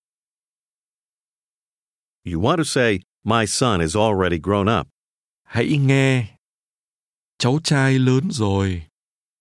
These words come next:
Speaker 2: Cháu trai lớn rồi.
Speaker 1: Here, my is understood from the context. So you say literally,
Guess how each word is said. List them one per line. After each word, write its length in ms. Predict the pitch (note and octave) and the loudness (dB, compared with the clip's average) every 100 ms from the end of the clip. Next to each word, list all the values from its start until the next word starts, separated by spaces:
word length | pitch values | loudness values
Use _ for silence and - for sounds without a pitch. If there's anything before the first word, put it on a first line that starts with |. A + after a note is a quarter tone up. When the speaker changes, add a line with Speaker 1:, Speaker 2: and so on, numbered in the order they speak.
| _ _ _ _ _ | _ _ _ _ _
Speaker 2:
Cháu 200 | A#2 C3+ | -2 -2
trai 320 | - C#3 C3 | 0 0 2
lớn 300 | B2+ B2 C3+ E3 | 2 2 0 -2
rồi. 540 | A#2 G2+ F#2+ F#2 E2+ _ _ _ _ _ _ _ _ _ _ | 0 0 0 -2 -8 _ _ _ _ _ _ _ _ _ _
Speaker 1:
Here, 420 | - F#3+ C#3 A#2 - | -4 0 2 0 -2
my 460 | A#2+ F3 D3+ F#2 E2+ | 0 2 2 0 -2
is 220 | - G2+ A#2+ | -4 -2 0
understood 520 | A2+ F#2 - B2+ F#2 | 0 -4 -2 -2 -2
from 160 | F2+ D2 | -4 -8
the 80 | - | -4
context. 600 | A2 G#2 D2+ C2 - - _ _ _ _ | -2 -2 -4 -8 -10 -16 _ _ _ _
So 160 | - C3+ | -2 0
you 160 | A#2+ | 0
say 220 | A2 F#3+ D#3+ | 0 -2 0
literally, 460 | B2 B2 E2+ C#2 | 0 0 0 -2